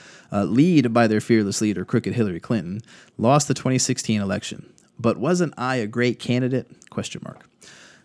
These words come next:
Uh, continues, quote, "If it was the goal, in all caps, of Russia to create discord, disruption, and chaos within the U S, then with all of the committee hearings, investigations, and party hatred, they have succeeded beyond their wildest dreams.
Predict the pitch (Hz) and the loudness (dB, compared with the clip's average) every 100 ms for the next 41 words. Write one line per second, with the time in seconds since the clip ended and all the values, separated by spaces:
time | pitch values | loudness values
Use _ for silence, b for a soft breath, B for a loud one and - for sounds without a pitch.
0 | _ 92 92 92 - - 143 139 131 120 | _ -8 -6 -8 -10 0 2 2 2 0
1 | - 180 180 - 127 127 127 113 104 104 | 0 2 2 -2 -4 0 0 0 -2 -2
2 | 151 180 120 113 104 95 - 101 87 - | 0 2 2 2 0 -2 -2 -2 -2 -8
3 | - 110 104 131 139 107 101 107 - 107 | -6 -6 -2 -2 0 -4 -6 -10 -4 0
4 | 107 107 117 - - 92 90 120 117 104 | 0 0 0 0 -2 -4 -4 -8 -6 -2
5 | 117 117 - 95 98 - 135 92 95 - | 2 0 0 -8 -6 -4 -2 -2 -4 -6
6 | 104 113 104 90 107 120 95 - - B | -4 -4 -4 -4 0 0 0 -4 -8 B
7 | B - 151 151 131 160 185 117 110 117 | B 2 4 4 2 2 2 -2 -2 -2
8 | 123 156 120 120 117 117 110 - 107 120 | 0 2 2 2 4 2 0 -2 -2 -2
9 | - 101 110 123 - 101 98 - 131 147 | -2 -4 0 0 -2 -6 -6 -6 -2 0
10 | 113 98 98 - 95 127 151 113 - - | 0 -2 -4 -6 -6 -2 -2 -2 -6 -6
11 | - 139 135 117 104 120 113 104 104 110 | -2 0 0 -2 -2 0 2 0 2 2
12 | 113 101 - 98 101 87 - - | 2 -2 -4 -4 -2 -4 -10 -14